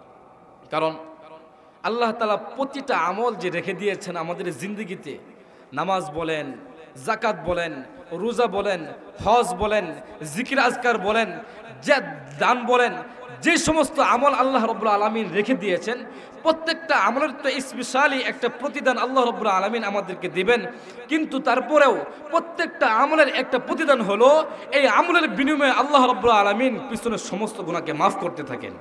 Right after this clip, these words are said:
অজু করলে এর দ্বারা স্পেশালি একটা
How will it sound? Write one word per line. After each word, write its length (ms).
অজু 220
করলে 300
এর 140
দ্বারা 180
স্পেশালি 460
একটা 180